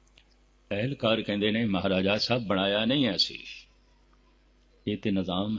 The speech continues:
ਹੈਦਰਾਬਾਦ ਨੇ ਆਪ ਨੂੰ ਭੇਟ ਭੇਜੀ ਹੈ ਤੇ ਸਭ ਤੋਂ ਕੀਮਤੀ ਤੇ ਖੂਬਸੂਰਤ ਜਾਣ ਕੇ ਅਸੀਂ ਬੰਨ ਦਿੱਤੀ ਹੈ।" ਖੜੇ ਨੇ।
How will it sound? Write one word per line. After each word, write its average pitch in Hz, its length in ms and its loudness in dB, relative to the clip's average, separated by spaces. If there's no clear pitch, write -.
ਹੈਦਰਾਬਾਦ 101 520 4
ਨੇ 107 140 0
ਆਪ 92 220 -2
ਨੂੰ 101 140 -4
ਭੇਟ 95 260 0
ਭੇਜੀ 71 380 -2
ਹੈ - 300 -16
ਤੇ 110 80 -2
ਸਭ 127 300 0
ਤੋਂ 123 220 4
ਕੀਮਤੀ 131 480 6
ਤੇ 120 180 6
ਖੂਬਸੂਰਤ 110 560 4
ਜਾਣ 95 260 2
ਕੇ 92 120 -4
ਅਸੀਂ 82 200 -4
ਬੰਨ 92 200 0
ਦਿੱਤੀ 110 380 -8
ਹੈ।" - 220 -10
ਖੜੇ 107 280 2
ਨੇ। 85 140 -8